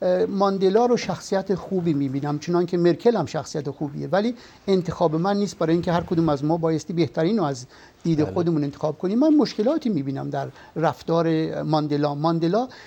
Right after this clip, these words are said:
Speaker 1: نسل سیاستمدارهای بعدی خودش رو انتخاب نکرد، در حالی که دنگ شیائوپینگ از خودش میراثی گذاشت که بعد از او وضعیتی که او به عنوان وضعیت آرمانی می‌دید دوام پیدا کرد.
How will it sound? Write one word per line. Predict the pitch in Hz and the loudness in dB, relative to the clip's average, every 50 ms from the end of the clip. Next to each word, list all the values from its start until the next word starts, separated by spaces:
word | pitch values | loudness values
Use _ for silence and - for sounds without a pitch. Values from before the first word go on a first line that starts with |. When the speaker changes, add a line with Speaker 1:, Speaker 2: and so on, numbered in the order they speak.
| - - - - | -20 -20 -10 -6
Speaker 1:
نسل | - 160 185 226 240 233 - - 226 214 | -2 0 0 0 0 -2 -6 -4 -2 0
سیاستمدارهای | 208 208 - - 185 170 160 147 - - 156 147 156 147 143 143 139 139 127 135 165 170 175 165 | 0 -2 -2 -2 -2 0 0 0 -2 -4 -6 -4 -4 -4 -2 -2 -4 -4 -4 -4 -2 0 0 0
بعدی | 151 165 151 139 127 139 151 160 | 0 -2 -4 -4 -2 -2 0 0
خودش | 160 - - 170 151 151 151 | 0 0 -2 -2 -2 -2 -2
رو | - 156 | -2 -4
انتخاب | 147 139 131 - - 151 147 | -4 -4 -4 -4 -4 -4 -2
نکرد، | 151 151 147 - 160 147 143 | -2 -4 -4 -4 -4 -6 -4
در | 139 143 | -6 -6
حالی | 127 123 147 147 143 | -6 -4 -4 -4 -4
که | 147 - - 156 143 151 - - - - - - - | -4 -4 -4 -4 -4 -4 -6 -12 -20 -20 -16 -4 0
دنگ | 170 156 151 | 2 2 2
شیائوپینگ | 151 - 165 147 147 143 - - 175 180 180 | 0 -2 -2 0 0 -2 -2 -2 -2 -2 -2
از | 156 151 - - | -2 -4 -6 -4
خودش | - 165 151 165 151 - | -4 -2 -2 -2 -2 -2
میراثی | 160 156 151 143 147 165 190 185 - 208 175 | -2 0 0 2 2 2 0 0 -4 -6 -4
گذاشت | 165 175 165 175 170 165 170 - - - - - _ | -2 -2 0 0 0 -2 -2 -6 -14 -20 -20 -20 _
که | - - 165 | -6 -4 -4
بعد | 143 147 160 151 151 139 151 | 0 0 0 0 0 0 -2
از | 147 135 131 | -4 -4 -4
او | 160 185 185 170 | -4 -4 -4 -2
وضعیتی | 165 156 151 135 151 147 160 185 180 - | -2 -2 -2 -4 -4 -4 -4 -4 -4 -8
که | 165 - 185 175 - - | -8 -6 -6 -6 -6 -4
او | - 214 254 269 214 165 - - - - - _ - | -2 0 0 2 0 0 -4 -8 -16 -20 -20 _ 2
به | 160 | 4
عنوان | 160 156 156 151 147 151 151 151 | 4 4 4 4 4 2 2 2
وضعیت | 147 143 151 147 135 147 143 143 139 - | 0 0 -2 -4 -2 -2 -4 -4 -4 -4
آرمانی | 160 - - 156 143 147 143 139 135 139 135 135 139 | -8 -4 -2 0 0 0 0 -2 -4 -4 -4 -4 -4
می‌دید | 135 131 127 127 151 175 - 320 330 - - 147 | -4 -6 -4 -4 -4 -4 -4 -8 -10 -10 -2 0
دوام | 160 151 147 143 156 165 170 160 | 2 2 4 4 2 2 2 0
پیدا | - 135 127 117 123 120 | -4 -8 -8 -8 -10 -12
کرد. | - - - 117 | -12 -16 -18 -18